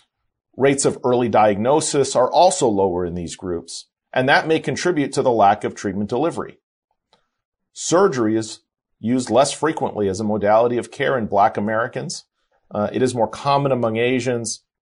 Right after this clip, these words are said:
and it is equal in Latinos. Now, one area where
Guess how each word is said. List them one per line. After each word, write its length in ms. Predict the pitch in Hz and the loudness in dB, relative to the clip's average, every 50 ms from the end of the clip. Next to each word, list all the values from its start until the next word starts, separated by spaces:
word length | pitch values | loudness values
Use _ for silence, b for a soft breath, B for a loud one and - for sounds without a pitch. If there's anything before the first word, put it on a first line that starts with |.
| _ _ _ - | _ _ _ -6
and 120 | - 110 113 | -4 -2 -2
it 100 | 110 107 | 0 2
is 260 | 110 110 104 98 - - | 2 2 0 0 -4 -8
equal 360 | - 117 - 120 110 104 101 | -10 -8 -4 -2 -2 -2 0
in 60 | 101 | -2
Latinos. 760 | 98 92 82 - - 143 131 107 76 - - - - - - _ _ _ _ _ _ _ _ _ _ _ _ _ _ _ _ _ _ _ _ _ _ _ _ _ _ _ _ _ _ _ - | -2 -4 -4 -6 -6 -6 -6 -6 -6 -8 -12 -18 -20 -20 -20 _ _ _ _ _ _ _ _ _ _ _ _ _ _ _ _ _ _ _ _ _ _ _ _ _ _ _ _ _ _ _ -6
Now, 200 | 110 117 117 110 | -2 0 2 4
one 240 | 123 156 180 202 | 4 4 4 4
area 640 | 175 156 147 143 139 135 131 131 123 120 113 117 - _ _ _ | 4 4 6 6 6 6 6 8 6 6 4 2 -2 _ _ _
where 720 | - 123 117 120 117 117 113 113 110 107 107 104 104 - | -12 -4 0 2 4 4 6 6 6 4 4 2 0 -6